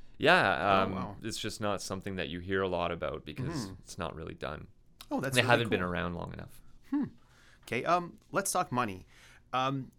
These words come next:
Speaker 2: when I hear electric vehicle, I think more expensive. Um, is that really the case? Uh, uh, like, what's the cost up front? What's the long-term cost? Do you save anything? Is it on par?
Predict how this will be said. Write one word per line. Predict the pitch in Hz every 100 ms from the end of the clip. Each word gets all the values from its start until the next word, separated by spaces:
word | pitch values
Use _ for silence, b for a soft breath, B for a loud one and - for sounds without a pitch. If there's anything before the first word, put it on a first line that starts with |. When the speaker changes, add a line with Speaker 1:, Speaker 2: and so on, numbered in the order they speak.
| -
Speaker 2:
when | 135 165
I |
hear | 160 175
electric | 151 131 127 113
vehicle, | 123 127 120
I | 113
think | 107 113 110 104 - - - - _ -
more | 117 113
expensive. | 107 - 98 - 80 - - B B B
Um, | 120 117 113 117 120
is | 135 175
that | 165
really | 180
the | 165
case? | - 160 160 - -
Uh, | 123
uh, | 131 107
like, | 120 117 - -
what's | - 131 -
the | 131
cost | - 113 - -
up | -
front? | - 170 170 165 B B
What's | 143 -
the | 107
long-term | 98 123 151 143 147
cost? | 147 143 -
Do | 98
you |
save | 98 - 170
anything? | 170 165 165 135
Is | 117
it |
on | 110 107
par? | - 143 139 139 135